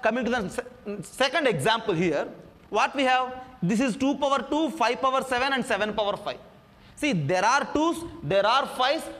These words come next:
but other than two and five, we have one, uh, some other factor which is seven. If this seven power five is not there,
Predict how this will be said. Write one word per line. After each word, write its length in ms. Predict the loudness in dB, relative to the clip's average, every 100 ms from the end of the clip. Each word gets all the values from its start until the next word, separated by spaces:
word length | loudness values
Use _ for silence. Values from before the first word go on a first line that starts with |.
| -2
but 220 | -2 0
other 320 | 0 2 2
than 240 | 2 0 0
two 140 | 0
and 120 | 0
five, 280 | 0 0 0
we 120 | 0
have 200 | 2 2
one, 180 | 2 2
uh, 340 | 2 2 -2 0
some 200 | 0 0
other 180 | 0 0
factor 520 | 2 0 0 -2 -2 -8
which 220 | -6 -4 -2
is 100 | -4
seven. 320 | -4 -6 -8 -14 -20 -20 -20 -10
If 180 | -4 0
this 160 | 0 0
seven 260 | 0 -2 -2
power 240 | 0 0
five 200 | 0 0
is 140 | 0
not 300 | 0 0 0
there, 300 | 0 0 -2